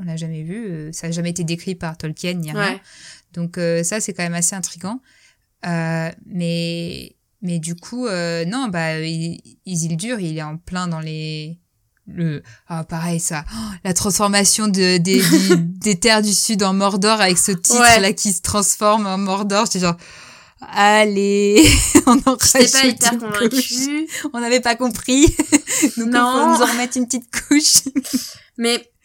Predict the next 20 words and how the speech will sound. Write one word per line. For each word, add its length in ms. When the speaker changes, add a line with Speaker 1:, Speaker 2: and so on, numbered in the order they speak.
Speaker 2:
en 40
fait, 140
toute 140
cette 180
partie-là, 520
du 120
coup, 260
euh, 120
avec 180
la 160
guerre, 180
tout 120
ça, 220
moi, 160
ce 80
qui 100
m'a 160
déçu, 480
entre 200
guillemets, 380